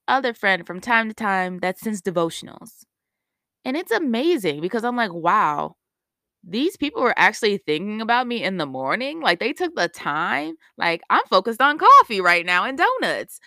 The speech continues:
But they took the time to send me a message.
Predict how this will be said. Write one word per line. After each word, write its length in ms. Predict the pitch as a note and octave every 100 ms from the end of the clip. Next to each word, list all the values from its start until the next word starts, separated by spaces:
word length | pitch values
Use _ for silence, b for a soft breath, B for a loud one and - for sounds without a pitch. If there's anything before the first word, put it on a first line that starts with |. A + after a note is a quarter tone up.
| B B
But 220 | - A3+ A3
they 200 | C4 E4+
took 260 | - E4+ -
the 140 | G#3+
time 720 | G3+ - F#3+ G3+ F3+ D#3 D#3 - _ _
to 100 | G3+
send 380 | - A#3 B3 G#3+
me 140 | A3+
a 60 | E3
message. 640 | D#3+ E3+ - - - -